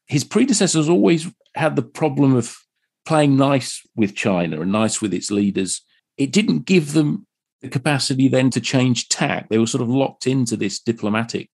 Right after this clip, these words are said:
dialogue. Trump could, within himself, play a version of good cop, bad cop.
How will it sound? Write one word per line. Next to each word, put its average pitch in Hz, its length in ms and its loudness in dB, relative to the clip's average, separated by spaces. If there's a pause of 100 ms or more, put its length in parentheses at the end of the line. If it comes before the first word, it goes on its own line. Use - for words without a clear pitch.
dialogue. 82 520 -2 (480)
Trump - 360 0
could, 151 380 2
within 135 300 4
himself, 131 640 0
play 135 300 0
a 113 60 2
version 107 440 0
of 95 120 -8
good 110 220 -4
cop, - 340 -6
bad 110 280 -4
cop. - 240 -10